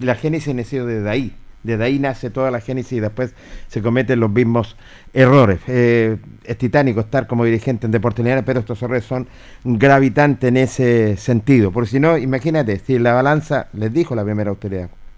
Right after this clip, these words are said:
coloquen en la balanza todo. Si hubiera estado Luis Pérez, hoy día la campaña de Luis Pérez es extraordinaria, lo que es en Trasandino. Y lamentablemente se vuelven a cometer.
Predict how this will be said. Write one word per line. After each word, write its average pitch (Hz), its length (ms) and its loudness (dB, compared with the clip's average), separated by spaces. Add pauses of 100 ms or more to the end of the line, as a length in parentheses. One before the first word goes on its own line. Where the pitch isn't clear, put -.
coloquen 147 300 -2
en 143 100 -2
la 131 80 0
balanza 131 400 -2
todo. 139 300 -2 (320)
Si 135 100 -2
hubiera 131 140 2
estado 143 240 0
Luis 139 160 2
Pérez, 151 400 0 (140)
hoy 113 160 2
día 143 160 4
la 107 100 2
campaña 107 260 -2
de 98 60 0
Luis 98 120 -2
Pérez 107 260 -2
es - 100 -8
extraordinaria, 104 580 -2
lo 107 80 -4
que 113 80 -2
es 113 140 -2
en 107 80 -2
Trasandino. 107 640 0 (480)
Y 110 40 -4
lamentablemente 147 1040 0 (100)
se - 160 -6
vuelven 127 420 2
a 117 80 -2
cometer. 117 400 0